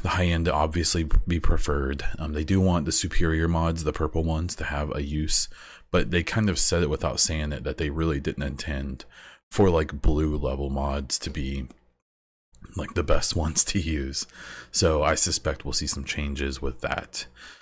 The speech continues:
Uh, they did mention a really big change, um, in that the skill mods will have a battery skill mod now. Uh, so say your turret has, uh, three mod slots. Um, right now you put in, like, a damage mod slot, a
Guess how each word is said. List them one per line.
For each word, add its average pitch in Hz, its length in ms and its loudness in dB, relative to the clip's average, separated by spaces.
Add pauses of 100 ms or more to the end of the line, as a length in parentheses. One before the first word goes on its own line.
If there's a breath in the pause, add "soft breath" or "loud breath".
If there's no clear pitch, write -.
(140 loud breath)
Uh, 76 160 0
they 80 180 0
did 95 220 4
mention 92 340 4
a 73 140 0
really 80 320 2
big 76 220 -2
change, 69 520 -4
um, 65 280 -8
in 67 80 -6
that 69 160 -4
the 78 100 -2
skill 85 300 2
mods 73 400 -2
will 71 100 0
have 73 260 -2
a 67 120 -2
battery 78 560 -2
skill 92 360 2
mod 92 520 2
now. 95 320 4 (680 loud breath)
Uh, 65 140 -4
so - 160 -2
say 98 180 4
your 82 300 4
turret - 540 4
has, 71 600 -2 (300 loud breath)
uh, 64 180 -6
three 87 300 2
mod 67 280 -2
slots. - 540 -4 (340 loud breath)
Um, 69 540 -6 (160)
right 80 220 0
now 92 240 6
you 78 180 2
put 76 220 6
in, 71 120 -2
like, 64 220 -6
a 95 60 -4
damage 95 440 2
mod 80 280 2
slot, 73 540 2
a 67 420 -4